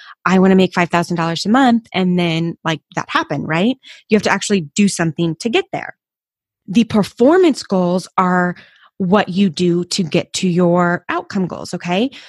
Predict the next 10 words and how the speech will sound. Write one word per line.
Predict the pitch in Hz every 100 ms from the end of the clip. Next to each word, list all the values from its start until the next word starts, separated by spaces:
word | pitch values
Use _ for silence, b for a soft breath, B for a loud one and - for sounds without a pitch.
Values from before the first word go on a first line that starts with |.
| B
So | -
the | 208 208
performance | 220 - 277 330 320
goals | 208 202
are | - 180
the | 175 - -
active | 190 208 277 247
tasks | - 202 190 -
that | 185 156
you, | 180 185 175